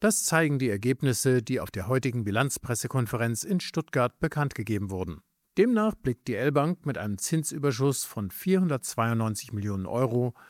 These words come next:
sowie einem Provisionsüberschuss von knapp neunundachtzig Millionen Euro auf ein erfolgreiches Geschäftsjahr zurück. Besonders erfreulich: Einmal mehr wurde die L-Bank von internationalen Ratingagenturen mit Bestnoten bewertet,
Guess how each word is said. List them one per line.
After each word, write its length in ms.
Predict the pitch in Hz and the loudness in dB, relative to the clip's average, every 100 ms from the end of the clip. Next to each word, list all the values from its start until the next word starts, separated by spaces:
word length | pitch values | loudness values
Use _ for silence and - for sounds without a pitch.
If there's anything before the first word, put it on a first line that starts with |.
| - - | -20 -8
sowie 240 | - 156 | 0 2
einem 180 | 175 180 | 4 2
Provisionsüberschuss 1120 | 165 175 175 175 202 190 196 143 117 135 143 - | 0 -2 2 4 4 2 -2 -2 -2 -2 -2 -2
von 300 | - 135 131 | -2 -2 0
knapp 320 | - 202 - | 0 0 2
neunundachtzig 800 | 131 135 139 123 113 - 120 127 | 2 4 2 2 0 -4 -6 -2
Millionen 340 | 117 117 107 | 0 0 0
Euro 460 | - 120 120 127 123 | 0 0 4 2 2
auf 160 | 147 | 2
ein 80 | 185 | 2
erfolgreiches 800 | 190 - 131 - 104 95 110 - | 2 2 0 0 -4 -2 -4 -2
Geschäftsjahr 580 | 151 - 135 - 113 92 | -2 -2 -2 -2 -4 -4
zurück. 400 | - 98 92 - _ _ _ _ | -4 -6 -8 -12 _ _ _ _
Besonders 460 | 117 104 98 104 | -2 0 0 0
erfreulich: 640 | 135 - 131 151 185 - - _ _ | -2 2 2 4 0 -2 -12 _ _
Einmal 280 | 156 170 185 | 0 2 4
mehr 340 | 190 202 139 98 | 4 4 4 0
wurde 180 | 101 | -4
die 200 | 101 107 | -4 -4
L-Bank 440 | 101 135 139 143 147 | -2 0 2 2 0
von 200 | - 117 | -2 -2
internationalen 800 | 208 196 175 143 - 123 107 107 | 0 0 0 0 -2 0 0 2
Ratingagenturen 960 | 113 135 143 123 117 120 110 123 123 123 | 2 2 0 -2 0 0 0 0 2 2
mit 220 | 143 - | -2 -2
Bestnoten 580 | 131 - - 101 - 104 | -2 -2 -2 -6 -4 -4
bewertet, 640 | 101 101 95 104 - - | -2 -4 -4 -8 -10 -12